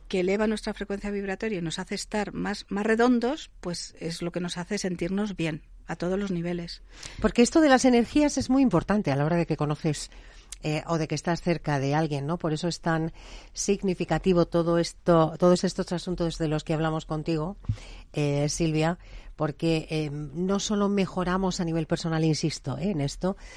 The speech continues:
Speaker 2: sino que es, eh, beneficio para todos. O sea, ese
Speaker 1: Claro.
Speaker 2: trabajo que hace uno interiormente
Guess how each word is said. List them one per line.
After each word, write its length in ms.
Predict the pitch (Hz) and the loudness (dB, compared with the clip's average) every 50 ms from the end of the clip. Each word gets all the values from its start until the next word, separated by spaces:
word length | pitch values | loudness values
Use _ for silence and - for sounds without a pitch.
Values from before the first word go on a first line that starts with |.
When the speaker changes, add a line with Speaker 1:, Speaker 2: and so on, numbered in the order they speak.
| - - - | -18 -14 -10
Speaker 2:
sino 300 | - - 160 160 170 165 | -6 -2 0 0 0 0
que 420 | - - 165 165 175 170 - 160 | 0 2 2 2 2 2 0 -2
es, 240 | 156 - - - - | -2 -2 -2 -2 0
eh, 360 | 165 156 151 147 143 143 143 - - - - - - - - - 151 | 0 2 2 2 0 0 -2 -4 -10 -16 -20 -20 -20 -18 -12 -10 -2
beneficio 480 | 151 170 170 180 - - 208 170 220 - | 0 2 4 4 4 4 4 4 4 2
para 160 | 190 151 139 | 2 0 0
todos. 420 | - 135 123 117 120 - - - - - - - - - - | -2 -4 -4 -6 -8 -12 -16 -18 -20 -16 -16 -16 -16 -12 -6
O 60 | 165 | -2
sea, 100 | - 185 | 0 4
ese 100 | 190 202 214 | 4 6 4
Speaker 1:
Claro. 100 | 240 240 | 4 4
Speaker 2:
trabajo 360 | 226 220 226 226 - 233 - | 4 4 4 6 4 4 4
que 120 | - 220 | 6 4
hace 200 | 208 - - 220 | 4 6 6 4
uno 240 | 233 240 220 202 196 | 4 6 6 4 4
interiormente 880 | 202 196 175 - 160 160 165 170 180 190 202 208 208 - 180 190 240 | 4 4 4 4 2 4 2 2 2 2 2 2 2 2 2 2 2